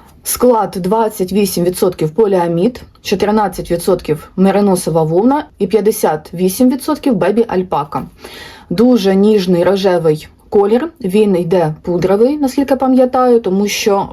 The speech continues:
коли я замовляла цю ниточку, я хотіла брати саме рожевий, але потім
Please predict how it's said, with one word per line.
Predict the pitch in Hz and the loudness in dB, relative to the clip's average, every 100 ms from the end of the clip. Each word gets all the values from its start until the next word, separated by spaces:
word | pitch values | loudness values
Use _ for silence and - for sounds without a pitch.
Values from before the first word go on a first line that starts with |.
| - | -2
коли | 190 202 208 | 0 2 2
я | 196 | 2
замовляла | 185 185 185 180 196 233 311 339 - _ - - - | 0 0 0 0 0 0 -2 -6 -12 _ -20 -20 -20
цю | - 247 | -2 2
ниточку, | 254 240 - 196 | 2 0 0 0
я | 190 226 | 0 -2
хотіла | 240 196 220 220 190 | -2 -4 2 2 2
брати | 185 190 185 | -2 -4 -4
саме | 208 196 190 | -2 0 0
рожевий, | 190 202 254 320 269 - _ - - - - | 0 2 0 2 -2 -4 _ -20 -20 -20 -8
але | - 196 208 | -2 0 0
потім | 214 233 240 220 | 0 2 2 -2